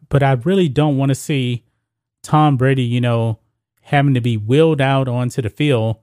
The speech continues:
to play quarterback. I don't wanna see a diminished Tom Brady. I don't wanna see it. You know,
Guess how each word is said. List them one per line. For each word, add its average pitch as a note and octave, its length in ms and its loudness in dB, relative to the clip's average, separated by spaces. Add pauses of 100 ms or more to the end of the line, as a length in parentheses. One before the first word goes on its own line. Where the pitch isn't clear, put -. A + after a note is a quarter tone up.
(180)
to B2 100 -4
play A#2+ 240 0
quarterback. A#2+ 500 -2
I C#3 100 -6
don't F3+ 180 2
wanna D#3 180 0
see C#3+ 500 -2 (460)
a C#3 160 2
diminished B2+ 720 0
Tom B2+ 300 0
Brady. B2 240 0
I A2+ 100 -2 (140)
don't C#3+ 240 0
wanna C#3 200 0
see C3+ 240 -2
it. - 140 -8 (840)
You C3+ 120 2
know, C3 300 0